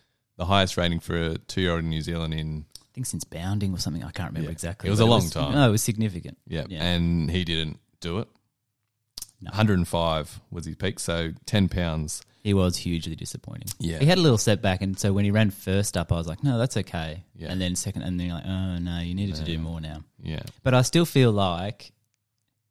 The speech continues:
Speaker 2: certainly disappointing in the spring, but I feel like it wasn't quite,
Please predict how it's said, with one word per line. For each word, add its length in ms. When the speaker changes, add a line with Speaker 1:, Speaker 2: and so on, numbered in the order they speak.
Speaker 2:
certainly 440
disappointing 800
in 120
the 80
spring, 440
but 160
I 80
feel 240
like 220
it 80
wasn't 380
quite, 380